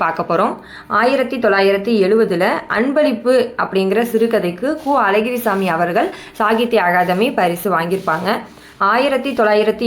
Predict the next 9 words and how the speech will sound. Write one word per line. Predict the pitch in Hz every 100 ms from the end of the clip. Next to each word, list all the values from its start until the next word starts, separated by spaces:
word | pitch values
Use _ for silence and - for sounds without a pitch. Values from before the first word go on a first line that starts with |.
| 202
எழுவத்தி | 202 220 226 175
ஒன்பது | 185 220 180 240 320 - - -
சக்தி | 262 - 339 277
வைத்தியம் | 240 240 254 233
அப்படிங்கிற | 196 196 202 226 247
சிறுகதை | 233 233 220 196 196
தொகுப்புக்கு | 196 196 196 285 381 -
தி | 294 262 214
ஜானகிராமன் | 220 269 262 240 196 202 302